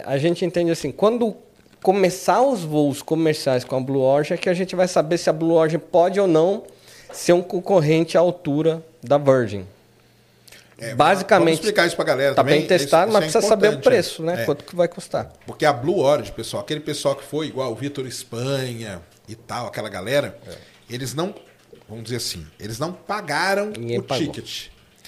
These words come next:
Speaker 2: Existem promoções, existem, sei lá, alguma coisa.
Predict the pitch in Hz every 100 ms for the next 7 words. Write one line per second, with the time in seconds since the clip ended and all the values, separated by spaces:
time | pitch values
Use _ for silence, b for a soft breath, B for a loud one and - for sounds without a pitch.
0 | B B B 131 131 185 - 127 - 135
1 | 160 208 - 160 170 160 131 95 98 110
2 | 110 135 - 143 127 110 90 151 143 135
3 | 120 92 - 98 120 143 - 143 160 160
4 | 120 123